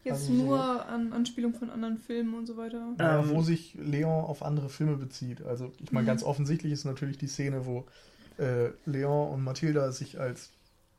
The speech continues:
Speaker 2: Filmstars verkleiden und gegenseitig dann versuchen zu erraten,
Speaker 3: Mhm.
Speaker 2: wen sie jeweils darstellen. Teilweise auch
Speaker 1: Ähm,
Speaker 2: Madonna oder so,
Speaker 1: ah ja,
Speaker 2: aber
Speaker 1: da fällt mir tatsächlich gerade noch eine Kleinigkeit ein. Und wenn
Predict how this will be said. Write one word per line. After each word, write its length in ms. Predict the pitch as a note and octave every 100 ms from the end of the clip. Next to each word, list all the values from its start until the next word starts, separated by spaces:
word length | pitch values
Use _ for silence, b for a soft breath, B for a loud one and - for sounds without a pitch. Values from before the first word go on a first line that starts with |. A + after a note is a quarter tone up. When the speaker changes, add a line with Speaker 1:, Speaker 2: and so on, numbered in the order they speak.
| _
Speaker 2:
Filmstars 680 | - D#3+ D#3 C#3+ C#3 C#3 -
verkleiden 600 | C#3 C3+ C3 C3+ C#3 C3
und 140 | C3
gegenseitig 500 | C3 C3+ C3 A#2+ B2+
dann 140 | B2+
versuchen 360 | A#2+ B2+ C3 C#3
zu 120 | -
erraten, 440 | B2 A#2+ A#2 C3+ C3+
Speaker 3:
Mhm. 100 | B2 - _ _ - - -
Speaker 2:
wen 420 | D#3 C3 B2 A#2+
sie 100 | B2
jeweils 320 | A#2+ A#2 A2+
darstellen. 680 | A2+ A#2 C#3+ - C3 B2+ C#3 -
Teilweise 320 | A#2+ A2+ A2+
auch 200 | A#2 - -
Speaker 1:
Ähm, 280 | B3+ C4 B3+
Speaker 2:
Madonna 440 | C4 - B2+ C3 A#2+
oder 200 | A#2 A2+
so, 140 | A#2
Speaker 1:
ah 80 | C#4+
ja, 100 | F#4+
Speaker 2:
aber 100 | D4+
Speaker 1:
da 40 |
fällt 240 | C4 D4 D4
mir 160 | C4+
tatsächlich 540 | B3 B3 B3 B3+ B3 B3
gerade 140 | B3
noch 140 | A#3+ A#3+
eine 120 | A#3+
Kleinigkeit 560 | A#3+ B3+ B3+ C4+ A#3+ A3
ein. 260 | A3 A3+
Und 120 | A3+ A3+
wenn 360 | A3+ A#3 A3+